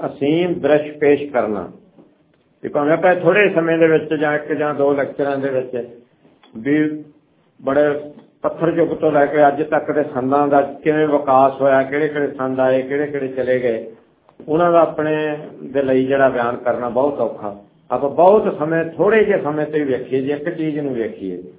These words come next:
ਵੀ ਆਪਣੇ ਅਨਾਜ ਗਾਇਆ ਜਾਂਦਾ ਸੀ, ਉਹਦੇ ਵਿੱਚ ਆਪਾਂ ਅਨਾਜ ਗਾਉਣ ਦਾ ਹੀ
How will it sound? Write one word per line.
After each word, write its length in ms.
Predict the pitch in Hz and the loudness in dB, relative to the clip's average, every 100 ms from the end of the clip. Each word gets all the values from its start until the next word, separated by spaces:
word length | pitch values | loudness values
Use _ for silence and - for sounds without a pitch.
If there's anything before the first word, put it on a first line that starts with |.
| _ _ _ | _ _ _
ਵੀ 100 | 107 | -2
ਆਪਣੇ 360 | 139 139 147 156 | 0 0 0 0
ਅਨਾਜ 380 | 147 139 143 143 | 2 2 2 2
ਗਾਇਆ 260 | 127 135 123 | 0 0 0
ਜਾਂਦਾ 340 | 95 82 85 | -4 -10 -14
ਸੀ, 100 | - _ _ _ _ _ _ _ _ | -16 _ _ _ _ _ _ _ _
ਉਹਦੇ 200 | 165 185 | -2 2
ਵਿੱਚ 200 | 190 185 | 2 2
ਆਪਾਂ 300 | 180 180 175 | 0 2 0
ਅਨਾਜ 360 | 160 143 156 160 | 4 4 4 2
ਗਾਉਣ 380 | 143 156 180 170 | 0 0 0 -2
ਦਾ 120 | 143 | -2
ਹੀ 180 | 120 | -4